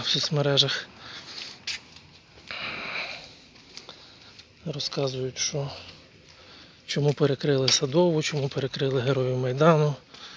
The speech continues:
чому перекрили Кафедральну. Ну а як ви думаєте, як їх відремонтувати, не перекриваючи?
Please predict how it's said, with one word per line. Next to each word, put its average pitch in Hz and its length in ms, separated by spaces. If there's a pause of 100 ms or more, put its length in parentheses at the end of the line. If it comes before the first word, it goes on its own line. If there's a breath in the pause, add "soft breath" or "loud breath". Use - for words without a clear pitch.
(220 loud breath)
чому 139 280
перекрили 131 720 (1400 loud breath)
Кафедральну. 151 840 (540 loud breath)
Ну 151 140
а 151 60
як 160 200
ви 151 60
думаєте, 135 380
як 143 220
їх 143 400 (1120 loud breath)
відремонтувати, 143 1000
не 143 120
перекриваючи? 131 840